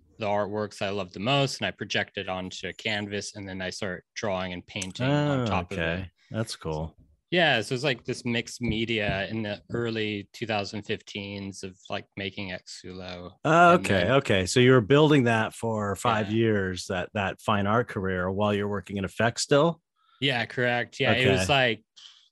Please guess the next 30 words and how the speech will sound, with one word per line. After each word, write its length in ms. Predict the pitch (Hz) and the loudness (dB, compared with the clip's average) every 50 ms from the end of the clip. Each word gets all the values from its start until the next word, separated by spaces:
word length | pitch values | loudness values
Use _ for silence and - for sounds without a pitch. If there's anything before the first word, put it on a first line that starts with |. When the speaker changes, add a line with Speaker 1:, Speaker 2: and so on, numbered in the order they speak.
| _ _ _ _ _ _ _ _ _ _ _ _ - | _ _ _ _ _ _ _ _ _ _ _ _ -4
Speaker 1:
maybe, 160 | 160 156 165 | -2 0 0
like 600 | 165 156 139 123 120 117 110 107 107 101 - - - - - - _ _ _ _ _ | 0 0 2 2 0 0 -2 -4 -6 -8 -12 -16 -20 -20 -20 -20 _ _ _ _ _
Speaker 2:
'Cause 100 | - 180 | 2 4
I 40 | 190 | 6
knew 200 | 202 233 240 240 | 8 10 10 10
I'd 180 | 220 180 123 | 10 8 6
seen 220 | - - 143 135 127 | 6 6 6 6 6
your 100 | 117 110 | 4 2
stuff 320 | - - - 123 113 - | 0 2 2 2 2 0
before. 420 | - 113 - - 127 123 117 110 104 | -4 -10 -10 -6 -2 -2 0 0 0
When 100 | 107 113 | 0 -2
I 80 | 127 | 0
got 160 | 139 160 170 160 | 0 2 2 4
on 80 | 151 120 | 2 2
Speaker 1:
Mm-hmm. 80 | 117 110 | 0 2
Speaker 2:
Twitter, 400 | 143 147 156 151 139 123 113 117 | 4 4 6 6 4 4 2 0
I 100 | 113 113 | -2 -4
was 180 | 117 117 104 | -4 -6 -6
like, 320 | 110 117 113 110 107 - - _ _ _ _ _ _ _ _ _ | -4 -4 -4 -6 -6 -10 -16 _ _ _ _ _ _ _ _ _
I 80 | 120 123 | 4 4
immediately, 340 | 120 107 117 139 151 160 143 | 6 6 6 6 6 6 4
you 60 | 139 139 | 2 4
were 60 | 147 | 4
one 80 | 147 143 | 4 4
of 40 | 127 | 2
the 60 | 120 | 2
first 280 | - - 147 143 - | 2 2 0 0 0
people 220 | - 139 135 - 123 | -2 -4 -4 -2 -2
I 80 | 110 | -4
followed 500 | 95 - - 120 117 117 117 95 82 87 | -2 -2 -2 0 0 0 -2 -4 -6 -10